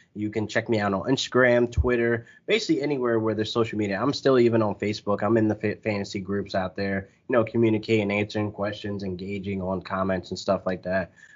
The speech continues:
I'm everywhere, man, but you could definitely check me out. You know, my website, real deal fantasy H Q dot com.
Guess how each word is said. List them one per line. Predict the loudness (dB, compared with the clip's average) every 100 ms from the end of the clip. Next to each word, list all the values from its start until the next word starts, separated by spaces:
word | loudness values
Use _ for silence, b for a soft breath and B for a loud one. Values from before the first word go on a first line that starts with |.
| b
I'm | 4
everywhere, | 6 4 2 0
man, | 0 -2
but | -2 -2
you | -4
could | 0
definitely | 2 2 0
check | -2 -2
me | 0
out. | 2 2 0
You | -2
know, | -4 -4
my | -2 0
website, | 0 0 -2 -2 -2 -2
real | -4
deal | -4 -4
fantasy | -6 -8 -6 -8 -8
H | -10 -8
Q | -2 0
dot | 2 0 -2
com. | -2 -2 0 -4